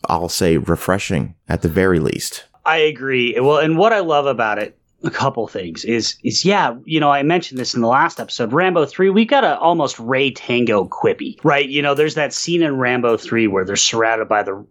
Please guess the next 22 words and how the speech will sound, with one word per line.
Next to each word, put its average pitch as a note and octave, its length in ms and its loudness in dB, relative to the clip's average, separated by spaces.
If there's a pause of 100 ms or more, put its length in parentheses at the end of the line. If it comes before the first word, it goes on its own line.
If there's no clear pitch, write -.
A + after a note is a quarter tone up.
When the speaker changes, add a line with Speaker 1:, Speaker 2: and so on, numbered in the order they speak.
Speaker 2:
you A2+ 200 2
know, G#2 220 2
they, B2 200 4
there's A2+ 280 -4
the A2+ 100 0
tanks D3+ 400 -2
and A2 80 -6
the G#2+ 60 0
helicopters A#2 680 0
at F2+ 80 -12
the G#2+ 60 -8
very A2+ 380 4
end, A2 220 0
and G2 100 -6
Troutman A2+ 380 -2
goes, G#2 180 -6
"What A2 100 -2
do A2 40 0
you A2 80 0
wanna G#2+ 180 0
do?" G#2+ 280 2
And G#2 200 -2